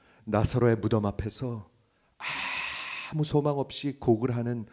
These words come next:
수많은 사람들, 그리고 마리아, 사랑하는 마리아를 보면서, 그리고 당신이 사랑하는 나사로가 죽은 것을 보면서 우셨습니다. 그런데 예루살렘에 들어오신 이 예수님의 그 우-, 울음은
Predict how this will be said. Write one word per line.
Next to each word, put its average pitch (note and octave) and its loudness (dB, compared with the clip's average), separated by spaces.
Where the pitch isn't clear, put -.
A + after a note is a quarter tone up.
수많은 A#2 0
사람들, G2+ -6
그리고 G#2 -8
마리아, F#2 -2
사랑하는 C3 -6
마리아를 F2+ -8
보면서, D#2+ -12
그리고 A2+ 2
당신이 A2 -4
사랑하는 A#2 -4
나사로가 G2 -4
죽은 - -12
것을 G2 -10
보면서 F#2 -10
우셨습니다. G#2 -10
그런데 A#2+ 2
예루살렘에 C3 6
들어오신 A2+ 0
이 G#2+ -2
예수님의 A2 2
그 F#2 -4
우-, A2 0
울음은 G#2 -2